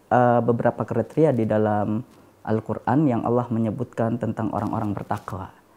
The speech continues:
Nah, oleh karena itu, bagaimana, eh, pandangan dan penjelasan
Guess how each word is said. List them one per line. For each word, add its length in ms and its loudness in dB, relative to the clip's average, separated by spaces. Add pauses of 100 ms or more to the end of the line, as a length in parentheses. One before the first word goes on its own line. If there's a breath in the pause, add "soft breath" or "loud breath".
(380 soft breath)
Nah, 240 -2
oleh 160 4
karena 320 -2
itu, 480 0
bagaimana, 720 0 (480 loud breath)
eh, 160 -2
pandangan 480 0
dan 160 0
penjelasan 720 -2